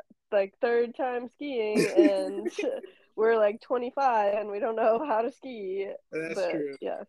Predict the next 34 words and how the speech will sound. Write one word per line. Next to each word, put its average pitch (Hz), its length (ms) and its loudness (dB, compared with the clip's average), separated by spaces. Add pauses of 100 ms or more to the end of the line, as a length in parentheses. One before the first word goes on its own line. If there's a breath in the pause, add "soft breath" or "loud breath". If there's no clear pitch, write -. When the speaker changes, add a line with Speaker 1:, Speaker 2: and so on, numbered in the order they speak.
(800)
Speaker 2:
No, 165 120 -2
it, 185 220 0
it's 208 120 2
been 175 140 0
so 156 200 -2
much 143 140 -10
fun. 139 160 -4
But 160 240 -2
I 175 40 -10
think 214 360 2
for 185 160 2
what 226 180 2
you 202 60 -2
said, 165 340 -4
though, 143 220 -2
I, 139 80 -6 (200)
I 156 180 0
think 240 240 0
even 240 220 4 (180)
in 165 160 0
general, 170 440 2
even 220 140 -2
people 220 140 0
that 165 80 4
have 127 120 0
been 139 120 -6
skiing 147 260 -4
for 131 180 -8
a 127 60 -4
long 135 180 -10
time 135 280 -12
say, 143 200 -8
like, 131 200 -6 (680)
the, 135 480 0